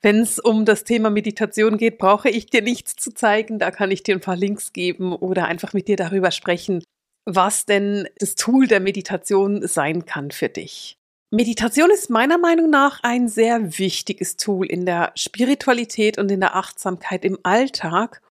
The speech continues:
Denn wir haben die Karten und wir haben die Kristalle. Die sind wunder-, wunderschön und sie können dir Klarheit geben, sie können dir Abgrenzung geben, sie können dich unterstützen bei deiner Verbindung mit der geistigen Welt. Aber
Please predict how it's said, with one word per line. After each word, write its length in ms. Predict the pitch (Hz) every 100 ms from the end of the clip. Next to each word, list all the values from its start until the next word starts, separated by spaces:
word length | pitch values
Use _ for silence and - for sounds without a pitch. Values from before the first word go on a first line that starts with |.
| _ _
Denn 380 | 226 233 233 - _
wir 220 | - 226 247
haben 160 | 269
die 120 | 262
Karten 440 | - - 180 - 180
und 100 | 165
wir 140 | 185
haben 120 | 226
die 120 | 240 -
Kristalle. 720 | - - - 175 175 139 - 180 -
Die 220 | 226 233
sind 600 | 214 220 214 214 208 - -
wunder-, 540 | 175 226 294 320 262
wunderschön 540 | 262 254 233 220 196
und 100 | 139
sie 80 | 208
können 240 | 202 185 175
dir 140 | 180
Klarheit 560 | 175 180 165 175 170 -
geben, 260 | 160 175
sie 140 | - 208
können 240 | - 220
dir 180 | 240 -
Abgrenzung 640 | 170 - 196 175 - 180
geben, 320 | - 101 180
sie 100 | -
können 300 | - 196 185
dich 180 | 180 -
unterstützen 640 | 220 240 - 226 - 240 214
bei 120 | 196
deiner 200 | 208 208
Verbindung 480 | - 180 233 247 208
mit 140 | 175
der 80 | 180
geistigen 580 | 175 160 - 185 180 165
Welt. 520 | 156 151 - - _
Aber 320 | 190 196 196